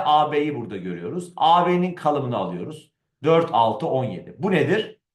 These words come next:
Eksi iki ile bunun çarpımı, üç ile de bunun çarpımı. Buna karşılık geliyor. Gibi gibi. Evet, şimdi böyle bakıldığı zaman, e, lineer sistemleri artık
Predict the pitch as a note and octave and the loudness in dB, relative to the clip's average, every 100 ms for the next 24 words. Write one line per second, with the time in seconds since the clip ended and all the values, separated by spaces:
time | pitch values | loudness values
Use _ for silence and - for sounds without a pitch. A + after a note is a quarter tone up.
0 | - E3 E3+ - F#3 - - E3+ B2 G2 | 2 2 2 -2 -4 -4 -4 -2 0 -2
1 | F2+ - _ - A2 B2+ F3 - F#3 F#3+ | -4 -14 _ -10 -4 -2 -2 2 4 4
2 | F#3+ G3+ A#3+ C#4 - _ _ _ - A3 | 0 -4 -6 -8 -16 _ _ _ -4 0
3 | F#3 - C#3+ B2+ G3+ A#3 - A#2 A2+ D3 | 0 0 0 2 2 0 -2 -8 -4 -2
4 | A#2 - F2 - - _ - C#3 A#2 - | -2 -4 -10 -12 -18 _ -8 -4 -2 -4
5 | C#2+ - - _ - - _ _ G#2+ G2+ | -8 -10 -18 _ -20 -20 _ _ -12 -8
6 | F2+ F2+ - - _ _ _ _ _ _ | -8 -8 -12 -18 _ _ _ _ _ _
7 | _ _ _ _ _ _ _ _ _ _ | _ _ _ _ _ _ _ _ _ _
8 | _ _ _ _ _ _ - G#3+ - - | _ _ _ _ _ _ 2 4 2 -2
9 | C4 C4 F#4 F#4 D4 - C4+ C#4 D#4 B3 | -6 2 4 4 2 2 0 -2 -2 2
10 | A3+ - - - - _ _ _ - E3+ | 2 4 2 0 -8 _ _ _ -4 0
11 | E3+ E3+ E3 E3 E3 C#4 D4+ A#3 F3 - | 0 2 2 0 -2 -4 0 0 0 -2
12 | F#3 G#3+ E3+ C#3+ - - A3+ - - B3+ | -4 -2 0 0 -2 0 2 2 0 -8
13 | - - | -10 -20